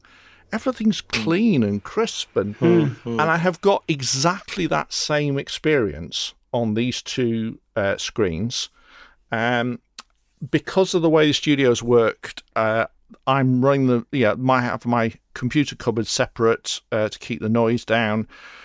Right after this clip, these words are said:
Speaker 1: So I had to look at, um, running, uh, either some form of video a long way. The studio, uh, I, my previous monitors had H D, uh, had, um, a D V I,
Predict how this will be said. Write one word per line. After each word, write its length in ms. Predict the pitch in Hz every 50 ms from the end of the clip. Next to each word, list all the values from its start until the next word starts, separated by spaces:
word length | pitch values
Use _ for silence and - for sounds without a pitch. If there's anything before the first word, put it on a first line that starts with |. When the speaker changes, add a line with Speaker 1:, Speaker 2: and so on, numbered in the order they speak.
| - - -
Speaker 1:
So 200 | - - 139 135
I 60 | 139
had 120 | 147 156 147
to 80 | 160
look 320 | 151 147 151 151 - - -
at, 360 | 143 135 - - - - - _ -
um, 540 | - 117 110 110 110 110 110 110 110 113 - _ _ _ _ -
running, 640 | - 143 117 123 131 131 131 127 123 120 120 120 117 - - _ _ _ -
uh, 320 | 95 50 50 50 - - - - _ _ _ _ _ _ _ _ _ _ - -
either 380 | 107 110 113 117 113 113 107 - - 147
some 280 | - - - 170 160 143
form 460 | - - - 151 139 131 123 117 117
of 140 | 113 107 113
video 520 | 131 123 120 120 117 110 110 110 113 - _ -
a 40 |
long 300 | 131 123 117 117 113 113
way. 220 | 113 123 113 110 107
The 180 | 110 127 127
studio, 560 | - - - 190 180 160 151 143 135 135 120 -
uh, 120 | - 85 - _ _ _ _ _ _ _ -
I, 140 | 120 117 120 135 -
my 160 | - 143 135 127
previous 400 | - - 180 190 156 135 - -
monitors 460 | 127 117 117 107 - - 110 107 -
had 260 | - - 120 113 104
H 240 | 113 107 - - -
D, 220 | - 120 113 -
uh, 160 | - 123 120 113 _ _ _ _ -
had, 420 | - 143 139 135 127 120 - -
um, 520 | 123 120 113 107 117 113 107 113 107 110 - - - - - - - - - - - - _ - -
a 100 | - 113
D 200 | 117 113 139 131
V 160 | 113 123 127
I, 400 | 120 113 107 90 92 104 120 135